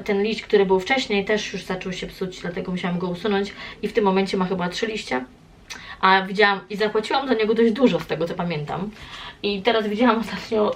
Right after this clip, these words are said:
o wiele piękne, piękniejsze okazy właśnie gdzieś, nie wiem, w Sainsbury's za chyba siedem funtów i sobie myślę: "Kurczę, a ja tutaj się staram z jednym liściem,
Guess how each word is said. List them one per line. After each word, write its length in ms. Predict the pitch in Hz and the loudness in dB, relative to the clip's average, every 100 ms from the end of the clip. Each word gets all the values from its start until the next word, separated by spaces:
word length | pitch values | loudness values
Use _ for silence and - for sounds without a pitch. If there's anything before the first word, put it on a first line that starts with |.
| - | 2
o 120 | 214 | 2
wiele 280 | 208 277 254 | 4 6 6
piękne, 600 | 247 285 262 254 196 185 214 - | 4 -4 -8 -4 -2 -2 -4 -8
piękniejsze 460 | 202 196 240 254 226 | -6 0 4 4 4
okazy 360 | 202 240 202 | 4 4 4
właśnie 300 | 196 202 - | -2 -2 -4
gdzieś, 260 | 185 190 185 | -2 -2 2
nie 100 | 214 | 2
wiem, 140 | 185 | 2
w 40 | 180 | 2
Sainsbury's 500 | 240 226 190 180 185 - - - | 2 2 0 -2 -4 -8 -18 -4
za 100 | 190 | -2
chyba 240 | 190 196 190 | 0 2 4
siedem 300 | 254 226 208 | 4 4 2
funtów 300 | 202 196 180 | -2 -2 -8
i 40 | |
sobie 180 | - 170 | -8 -6
myślę: 200 | 175 - | -8 -12
"Kurczę, 320 | - 208 - - - - - - | -8 -8 -8 -12 -16 -16 -16 0
a 60 | 220 | 2
ja 120 | 240 | 2
tutaj 200 | 233 254 | 2 2
się 120 | - | 0
staram 480 | - - 220 202 208 | -2 2 4 2 -2
z 80 | 220 | 2
jednym 340 | 233 233 208 | 2 2 -2
liściem, 520 | 233 - 202 190 254 | -2 2 2 2 -2